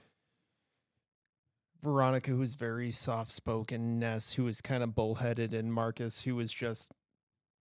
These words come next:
annoying. It w-, it would be interesting to have somebody new into that dynamic, but I think this is, this is gonna be an interesting ride because that dynamic is different, because you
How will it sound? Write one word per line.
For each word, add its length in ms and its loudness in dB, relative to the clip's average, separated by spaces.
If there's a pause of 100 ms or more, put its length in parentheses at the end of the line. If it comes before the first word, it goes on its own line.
annoying. 760 2 (1600)
It 60 0
w-, 140 4
it 60 2
would 100 4
be 160 4
interesting 460 0
to 440 0 (260)
have 160 -6
somebody 240 -4
new 220 0
into 120 -6
that 140 -6
dynamic, 400 -4 (100)
but 160 6
I 80 6
think 320 -2 (800)
this 220 4
is, 80 2 (140)
this 240 4
is 100 2
gonna 160 6
be 120 6
an 60 2
interesting 540 4
ride 380 4
because 800 0 (180)
that 280 -2
dynamic 460 0
is 100 -4
different, 460 -2
because 400 0
you 440 4